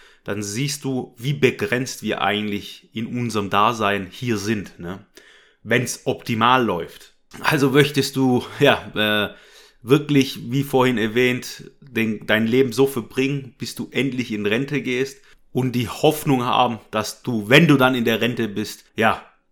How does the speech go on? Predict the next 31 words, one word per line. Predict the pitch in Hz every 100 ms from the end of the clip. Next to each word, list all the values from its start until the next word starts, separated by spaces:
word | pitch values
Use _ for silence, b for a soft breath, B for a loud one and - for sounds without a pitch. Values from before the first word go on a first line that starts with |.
| _
dass | 104 -
dann | 107 110
alles | 110 117 110
schlagartig | - 110 107 107 101 -
besser | 98 90 90
wird. | 82 - - _ _ _
Frag | - - 123 131
dich | 127 113 - _ -
diese | 110 101 98
Frage. | - 82 82 - _
Ja, | - 90 78 _ _
erwartest | - 101 120 123 -
du | -
das? | 95 98 - - -
<laughs> | - - _ _ - _
Dann | - 95
muss | 113
ich | 104
dich | 101
leider | 101 95
enttäuschen. | 90 87 85 - - _ -
Oder | 135 202 220 233 - - _ _ -
hast | 151 151 -
du | 135 107 - - _
Hunger | 123 190 190 202 - -
nach | 104 90
mehr, | 95 120 147 156 151 _ _
mehr | - 95 90
Freude, | - 123 139 139 135 135 -
mehr | 101 104
Erfolg, | 92 - 127 131 131 -